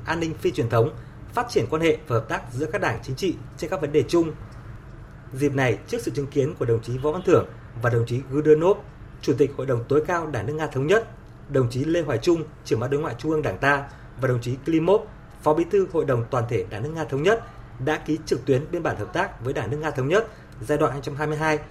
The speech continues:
hai nghìn không trăm hai mươi tư nhằm mở rộng và làm sâu sắc quan hệ hợp tác toàn diện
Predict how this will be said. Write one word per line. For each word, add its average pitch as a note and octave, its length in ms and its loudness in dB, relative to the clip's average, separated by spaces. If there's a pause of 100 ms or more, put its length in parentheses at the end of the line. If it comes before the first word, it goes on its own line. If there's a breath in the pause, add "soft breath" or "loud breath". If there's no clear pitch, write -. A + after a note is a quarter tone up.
hai D#3+ 120 -2
nghìn A#2 100 0
không A2+ 80 -6
trăm C3+ 120 -6
hai C#3+ 120 -6
mươi C#3+ 140 0
tư D#3+ 240 6 (380)
nhằm C3+ 220 2
mở A#2 120 4
rộng C3+ 180 4 (260)
và C3 60 -2
làm A#2+ 140 0
sâu F#3+ 200 0
sắc C4 280 0
quan E3+ 100 -2
hệ B2+ 60 -6
hợp A2+ 160 -4
tác F#3+ 300 -4
toàn B2 160 2
diện B2+ 160 4